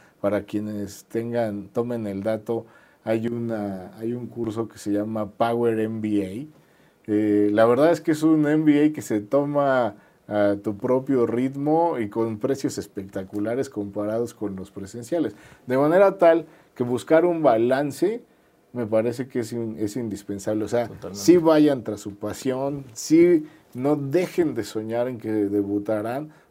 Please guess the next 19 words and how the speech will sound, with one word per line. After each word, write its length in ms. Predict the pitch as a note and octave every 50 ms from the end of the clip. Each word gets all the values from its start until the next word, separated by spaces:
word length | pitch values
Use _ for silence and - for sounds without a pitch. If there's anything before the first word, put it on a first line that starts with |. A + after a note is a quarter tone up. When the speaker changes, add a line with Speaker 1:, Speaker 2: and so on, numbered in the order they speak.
| _ _ -
Speaker 1:
pero 580 | A#2 A#2 A2+ A#2 A#2 A#2 A2+ A2+ A2 G2+ G2+ _ _ _ _ _ _ _ _ _
eso 160 | - A#2+ D3 D3
no 80 | D3 C#3
quiere 140 | - D3
decir 260 | C#3 - - D3 D3 D3+
que 120 | - B2+
no 220 | B2+ B2+ C3+ C3
puedan 280 | A#2+ C3 C3+ C3+ C3 B2
hacer 200 | A2+ - C3+ C3+
varias 280 | C3 C3 B2+ B2+ A#2 -
cosas 340 | - - A#2+ A#2+ G#2+ -
a 60 | A2 G2+
la 120 | G2+ G2+
vez, 240 | G#2+ A#2 B2 A#2+ - - - _ _
como 320 | - A#2 A#2 A#2+ A#2 A#2
lo 140 | A2+ A2+ A2+
Speaker 2:
Totalmente. 220 | A2+ A2 A2+ A2+
Speaker 1:
demuestra 440 | A#2 C3 D3+ D#3 D3+ - D#3 C3+ A#2+
tu, 360 | G#2+ - G#2+ G2 G2 F#2+ F2+